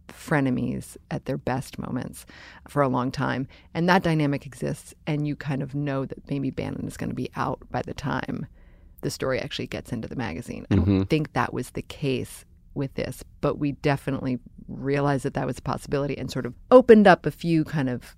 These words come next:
Speaker 1: you know, open-ended questions about his future.
Speaker 2: Mm-hmm.
Speaker 1: Um, and in some ways it's like, oh, that might change in a minute, but that's also been true sort of forever. So there's a real,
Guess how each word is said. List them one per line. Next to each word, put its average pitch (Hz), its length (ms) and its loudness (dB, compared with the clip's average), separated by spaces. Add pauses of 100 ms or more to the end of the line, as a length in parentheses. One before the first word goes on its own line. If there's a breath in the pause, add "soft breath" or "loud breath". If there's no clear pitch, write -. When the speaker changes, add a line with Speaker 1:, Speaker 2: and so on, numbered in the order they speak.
Speaker 1:
you - 120 -2
know, 127 160 2
open-ended 131 640 2
questions - 720 -6 (160)
about 92 380 -2
his 123 240 -4
future. - 640 -4
Speaker 2:
Mm-hmm. 90 200 0
Speaker 1:
Um, 104 400 0 (140)
and 135 580 -2 (400)
in 185 180 4
some 240 200 2
ways 277 180 4
it's - 160 -4
like, 170 220 -8
oh, 175 80 0
that 170 160 -2
might 165 160 -4
change 170 320 -4
in 160 100 0
a 135 40 0
minute, 147 480 -2
but - 120 -8
that's 156 280 -4
also 208 260 -4
been 185 300 -2
true 202 360 -2
sort - 220 -6
of 170 100 -8
forever. 175 640 0
So 220 260 0
there's 190 260 4
a 185 80 2
real, 240 240 2